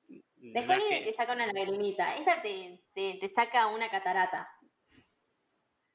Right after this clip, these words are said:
Speaker 1: Sí,
Speaker 2: Hay
Speaker 1: ¿verdad?
Speaker 2: un momento muy particular en esta peli que es al, al, al, tipo a la mitad, me parece que tiene ahí música de piano y todo, que bueno, esa cancioncita me fue como que me detonó una,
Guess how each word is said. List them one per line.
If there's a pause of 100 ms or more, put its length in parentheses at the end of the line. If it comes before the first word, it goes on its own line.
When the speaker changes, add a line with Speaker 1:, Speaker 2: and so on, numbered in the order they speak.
(500)
Speaker 1:
Sí,
Speaker 2:
Hay
Speaker 1:
¿verdad?
Speaker 2:
un
momento
muy
particular
en
esta
peli
que
es
al, (120)
al,
al, (320)
tipo
a
la
mitad,
me
parece
que
tiene
ahí (400)
música
de
piano
y
todo,
que
bueno,
esa
cancioncita
me
fue
como
que
me
detonó
una,